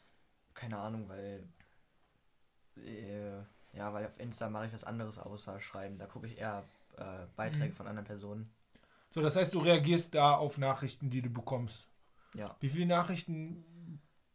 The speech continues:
Speaker 2: bekommst du so am Tag?
Speaker 1: Puh, das ist schwer.
Speaker 2: Sind das in Gruppen?
Speaker 1: Nee, also,
Speaker 2: Oder,
Speaker 1: also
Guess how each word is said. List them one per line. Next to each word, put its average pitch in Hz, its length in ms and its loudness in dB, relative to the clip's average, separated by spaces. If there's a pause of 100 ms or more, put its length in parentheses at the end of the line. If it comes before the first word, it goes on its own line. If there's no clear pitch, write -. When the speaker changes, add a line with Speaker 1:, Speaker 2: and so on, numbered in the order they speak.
(200)
Speaker 2:
bekommst 147 380 -6
du 175 60 -8
so 175 120 -8
am 175 140 -8
Tag? 202 200 -14 (1300)
Speaker 1:
Puh, 85 60 -18 (680)
das 113 200 -10
ist - 140 -14 (280)
schwer. 107 400 -6 (760)
Speaker 2:
Sind 190 180 6
das 202 140 8
in 147 160 0
Gruppen? 320 540 0 (500)
Speaker 1:
Nee, 131 180 -4
also, 139 200 2
Speaker 2:
Oder, 220 360 12
Speaker 1:
also - 0 -